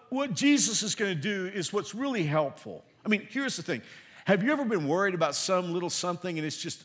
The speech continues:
occupying your mind and all of a sudden a bigger subject comes up? You know, and all of a sudden that bigger subject just totally trumps what you were worried about.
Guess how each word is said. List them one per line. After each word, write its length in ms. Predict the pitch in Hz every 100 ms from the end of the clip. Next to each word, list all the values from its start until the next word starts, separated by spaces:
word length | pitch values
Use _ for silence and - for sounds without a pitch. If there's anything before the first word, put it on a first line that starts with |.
| -
occupying 600 | 175 196 208 175 175 156
your 100 | 135
mind 320 | 147 165 165
and 80 | 135
all 140 | 170
of 60 | 165
a 40 |
sudden 380 | - 160 160 127
a 60 | 104
bigger 440 | 98 147 156 185
subject 500 | - 175 165 147 185
comes 300 | - 175 165
up? 440 | 175 190 - - _ _ - - _ _ _ -
You 100 | 170
know, 340 | 190 214 220 - _ -
and 180 | 170 165
all 200 | 190 226
of 80 | 220
a 40 |
sudden 200 | - 214
that 200 | 190 165
bigger 200 | 180 233
subject 540 | 220 - 175 151 170 170
just 400 | 196 - - -
totally 340 | 254 262 190
trumps 540 | - - 202 185 - 160
what 240 | 151 -
you 80 | 160
were 80 | 147
worried 380 | 139 135 123
about. 320 | 110 104 87